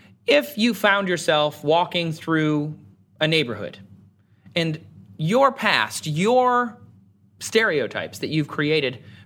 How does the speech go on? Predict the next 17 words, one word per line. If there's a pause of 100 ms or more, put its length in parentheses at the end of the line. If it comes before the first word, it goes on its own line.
made
you
feel
like
this
neighborhood
was
dangerous,
made
you
uncomfortable,
so
therefore
you
went
on
alert,